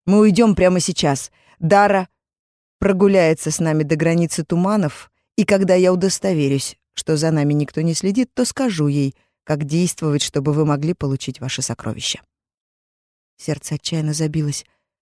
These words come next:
«Как давно Мац это планировал? И почему ничего мне не сказал?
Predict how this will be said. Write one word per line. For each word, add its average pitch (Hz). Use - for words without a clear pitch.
«Как 151
давно 185
Мац 160
это 156
планировал? 151
И 190
почему 208
ничего 208
мне 214
не 214
сказал? 196